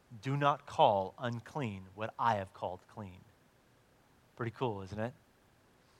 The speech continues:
So why do you think God would speak in really flimsy ways here one day, but then with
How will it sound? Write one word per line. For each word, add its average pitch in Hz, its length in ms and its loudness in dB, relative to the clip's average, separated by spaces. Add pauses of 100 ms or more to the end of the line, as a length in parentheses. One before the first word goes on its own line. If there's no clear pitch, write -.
(160)
So 160 120 -4
why 233 160 6
do 285 60 4
you 254 40 -2
think 185 260 -2
God 143 280 8
would 131 100 -2
speak - 320 -2
in 120 100 0
really 151 220 2
flimsy 160 560 4
ways 117 540 4
here 143 340 6
one 135 260 4
day, 104 360 -2 (280)
but - 160 0
then 180 160 4
with 156 140 -2